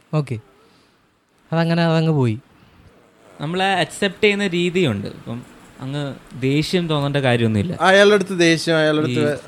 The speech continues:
Speaker 1: ദേഷ്യം വെച്ചോണ്ട് നടന്ന് പല പല ക്രൂരതകളൊക്കെ കാണിച്ച്
Speaker 3: ആ, കുറെ പേര് ചെയ്യും.
Speaker 1: അതൊക്കെ വെറും ചെറ്റ-, ചെറ്റത്തരമാണല്ലോ, ചെറ്റകളാണ് അങ്ങനെ,
Speaker 3: തെണ്ടിത്തരം.
Speaker 1: അങ്ങനെയൊക്കെ ചെറ്റകളെ ചെയ്യുള്ളൂ. ഇത്തിരി പോലും കോമൺ സെൻസ് ഇല്ലാത്ത, ചിന്തിക്കാറിനോടാത്ത പട്ടികളെ അങ്ങനെയൊക്കെ ചെയ്യുള്ളൂ, അല്ലേ? അയ്യേ.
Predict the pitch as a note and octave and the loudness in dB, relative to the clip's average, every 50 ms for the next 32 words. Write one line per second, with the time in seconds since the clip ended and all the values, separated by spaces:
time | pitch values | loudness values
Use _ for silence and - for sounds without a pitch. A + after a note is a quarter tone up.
0 | - C#3+ C#3+ D#3+ E3 D#3 - F#3 E3+ D#3+ D#3 - E3 D#3 D3+ D3+ D3+ D3 C#3+ D3 | -8 -4 -2 0 0 0 0 0 0 0 0 0 -2 -4 -2 -2 -2 -2 -2 -2
1 | D3 D3 C#3 - C3+ C#3 D3 C#3+ C#3 C#3 C#3 - - C#3+ C3+ C#3 D3 D#3 F3 F3+ | -4 -4 -2 -2 -2 -2 -2 -2 -2 -4 -6 -6 -6 -4 -2 0 2 2 2 2
2 | E3+ F3 E3 D#3+ D#3+ D3 C3 B2+ B2+ B2+ B2 A#2 G#2+ B2+ A#2+ A#2 C3 _ _ - | 2 2 2 2 2 0 0 0 0 0 -2 -2 -2 -4 -4 -4 -6 _ _ -20
3 | - - _ - - - F3 G3 F#3 G#3 G3+ G#3+ G3 G#3 G#3 G3+ F#3+ B2 D3+ F#3 | -20 -20 _ -20 -20 -18 -16 -12 -6 -4 -4 -4 -2 -2 -2 -2 0 2 2 2
4 | G#3+ A#3 G#3+ A3 A3 - - D3+ C3 - F#3+ G3 F#3+ E3 - D3+ - - G3 F3 | 2 2 2 2 0 2 0 -2 -2 0 -2 -2 -2 -2 -4 -4 -2 -2 -2 0
5 | - G#3 F3 C3+ A#2+ A2 A2 A2 - - B2+ - _ - A3 A3 F#3 D3 B2+ B2 | 0 0 2 2 0 0 -2 -4 -2 -4 -6 -4 _ -2 0 2 2 2 2 2
6 | B2 B2 B2 A#2+ C3 B2+ B2 C3+ C#3+ D#3 E3+ D#3+ E3 D3 - D3+ C3+ - F3+ E3+ | 2 0 0 0 -2 -2 -2 -2 -2 0 0 -2 -2 -2 -2 -4 -2 0 0 2
7 | E3+ D#3+ C3+ A#2 A#2 A2+ G#2+ A2 B2+ C#3 _ - E3+ F#3 - C#3+ - A#3+ B3 A3 | 2 2 2 0 0 0 0 -2 -4 -8 _ -6 -4 -4 -2 -2 -2 0 0 0
8 | - A#3 A3+ A3+ A#3 A3 - G3 G3 G3 G#3 G3+ G3 G#3 G3 F3+ F#3+ F#3+ F#3+ F3+ | 0 2 2 2 0 0 0 0 2 2 2 2 2 2 2 2 2 2 0 0
9 | D#3+ F#3 G3 F#3+ - - - - - _ - F3 F3+ G3 G3+ G#3+ F#3 G3+ G3 F#3 | 0 0 -2 -2 -4 -12 -20 -20 -14 _ -2 0 2 2 2 2 2 2 0 2
10 | F#3 F#3 F#3 F3 F3 E3 - F#3+ - - - A3+ G3+ G3 G3 F3+ F3 F3 E3+ D3+ | 2 0 0 0 0 0 -2 -2 -4 -2 -2 0 2 2 2 2 2 2 2 2
11 | C#3+ B2 A#2 A2+ A2 A2 G#2+ A2+ - - - - - - D4 F#4 G4 G3+ G#3 F#3 | 0 0 0 0 0 0 -2 -2 -6 -10 -16 -20 -18 -10 -4 -2 0 2 2 2
12 | C#3 A#2 A2 G3+ F#3+ - - G#3+ F3 - - - - _ _ - G3+ G#3 G#3+ A3+ | 0 -2 -2 -8 -14 -16 -16 -18 -18 -18 -20 -20 -20 _ _ -2 -2 0 2 2
13 | A#3 A#3 G#3+ G3 F3 | 2 2 2 0 -2